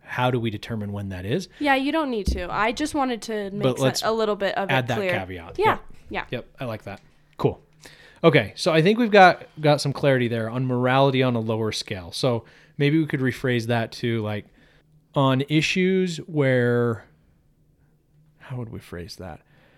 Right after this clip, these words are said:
Speaker 1: It's, it's more, it's subjective, where there's room for debate
Speaker 2: So
Speaker 1: on whether or not someone's actually being harmed.
Speaker 2: Subjective morality?
Speaker 1: I think we'd ne-,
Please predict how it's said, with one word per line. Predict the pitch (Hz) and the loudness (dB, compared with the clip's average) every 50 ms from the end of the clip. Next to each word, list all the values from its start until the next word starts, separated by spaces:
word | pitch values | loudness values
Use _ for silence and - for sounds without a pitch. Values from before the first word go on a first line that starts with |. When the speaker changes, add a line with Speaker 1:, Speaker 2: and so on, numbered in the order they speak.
| _ _ _ _ _ _ _ _ _ _ _ _ _ _ _ _ _ _ _ | _ _ _ _ _ _ _ _ _ _ _ _ _ _ _ _ _ _ _
Speaker 1:
It's, | 131 - - - | -16 -16 -14 -12
it's | - 139 - - - - | -12 -12 -10 -10 -8 -6
more, | 127 123 123 123 139 - | -4 -2 0 -2 -2 -4
it's | 123 - - | -6 -6 -6
subjective, | - - 135 120 117 - 120 113 110 - - 98 78 71 - - - _ _ | -6 -6 -6 -8 -8 -8 -8 -8 -8 -8 -12 -12 -12 -12 -14 -18 -20 _ _
where | - 127 120 | -6 -6 -4
there's | 110 113 110 104 110 | -4 -6 -6 -6 -4
room | 117 123 127 120 | -4 -2 -2 -4
for | - - 123 113 | -4 -6 -8 -6
debate | 113 107 98 107 104 98 95 104 - - - | -6 -8 -8 -6 -6 -6 -6 -8 -12 -16 -12
Speaker 2:
So | - 127 | -8 -8
Speaker 1:
on | 110 104 104 107 107 | -6 -6 -6 -6 -6
whether | 110 104 107 120 120 117 113 | -6 -4 -4 -2 -2 -2 -2
or | 110 | -2
not | 107 107 104 110 104 | -4 -4 -6 -8 -8
someone's | - - 120 107 104 101 98 | -8 -8 -8 -8 -8 -8 -8
actually | 95 95 104 - - 104 95 92 | -10 -10 -10 -12 -12 -12 -12 -12
being | 92 95 92 90 92 | -12 -12 -14 -12 -14
harmed. | 95 98 - 101 87 87 80 82 85 - - _ _ _ _ _ _ _ _ _ _ _ _ _ _ _ _ _ _ _ _ | -14 -14 -12 -12 -12 -12 -14 -16 -16 -18 -20 _ _ _ _ _ _ _ _ _ _ _ _ _ _ _ _ _ _ _ _
Speaker 2:
Subjective | _ - - 254 214 208 - - 196 190 - _ _ 226 208 208 214 | _ -14 -12 -12 -12 -10 -12 -12 -12 -12 -14 _ _ -12 -12 -10 -10
morality? | 208 202 196 190 175 175 175 185 190 202 208 220 240 - _ _ _ _ _ _ _ _ _ _ _ _ _ _ _ _ _ _ _ _ _ _ _ _ _ _ _ | -10 -10 -8 -8 -8 -8 -8 -8 -8 -8 -10 -10 -12 -14 _ _ _ _ _ _ _ _ _ _ _ _ _ _ _ _ _ _ _ _ _ _ _ _ _ _ _
Speaker 1:
I | 120 | -12
think | - - 143 127 113 | -6 -4 -4 -2 -2
we'd | 123 117 107 | -4 -4 -4
ne-, | 110 113 113 113 | -4 -4 -4 -6